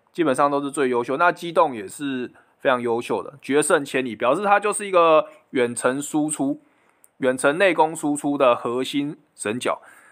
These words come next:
那也是算是新手蛮推荐的职业。基本上看他那个数值表，他就其实都讲得很详细的，那也是官方认证的。好，那下一个，下一个，下一个角色，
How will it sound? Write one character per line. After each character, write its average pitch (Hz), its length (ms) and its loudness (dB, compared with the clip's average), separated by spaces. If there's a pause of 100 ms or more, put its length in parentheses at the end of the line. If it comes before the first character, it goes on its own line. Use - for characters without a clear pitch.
(120)
那 233 140 4
也 185 140 2
是 214 160 -6
算 214 180 4
是 208 200 0
新 202 260 -6
手 143 240 4
蛮 127 220 0
推 160 160 -2
荐 156 180 0
的 120 60 -8
职 110 220 -8
业。 123 260 -2 (920)
基 190 120 -2
本 170 120 4
上 196 160 4
看 180 200 0
他 170 160 0
那 175 100 -4
个 135 420 6
数 160 200 -2
值 147 160 -2
表， 127 180 -2
他 131 100 2
就 131 120 -4
其 127 180 -8
实 113 80 -10
都 127 160 4
讲 117 260 -2
得 104 160 -6
很 110 160 -8
详 110 240 -4
细 113 220 -10
的， 101 80 -12 (400)
那 156 120 2
也 131 60 2
是 160 120 -6
官 156 200 4
方 151 220 2
认 143 160 -2
证 120 180 0
的。 98 140 -16 (800)
好， 202 200 4
那 262 200 4
下 240 260 4
一 233 40 -2
个， 196 240 2 (340)
下 190 220 4
一 185 40 2
个， 165 440 4 (520)
下 156 140 0
一 - 20 2
个 156 120 4
角 123 180 4
色， 131 320 0